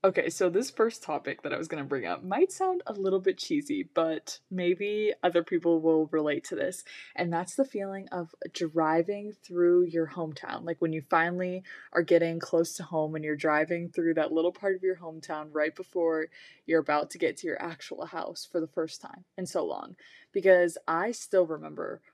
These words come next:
what that feeling was like last year, like, my first year of college when I went home for the very first time, um, since being away.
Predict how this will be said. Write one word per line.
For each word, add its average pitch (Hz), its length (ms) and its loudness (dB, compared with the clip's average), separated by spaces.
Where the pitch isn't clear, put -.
what 165 140 0
that 147 180 -2
feeling 151 260 -8
was 143 140 -14
like 151 380 -6
last 151 640 -6
year, - 380 -8
like, 165 240 -6
my 160 120 -8
first 160 340 0
year 160 120 -4
of 143 100 -16
college - 400 -8
when - 100 -8
I 160 80 -6
went 156 220 -8
home 165 320 -12
for 160 160 0
the 151 80 -4
very 147 260 2
first - 380 -10
time, - 400 -10
um, 165 340 -2
since 165 300 -2
being 147 320 -10
away. 135 480 -4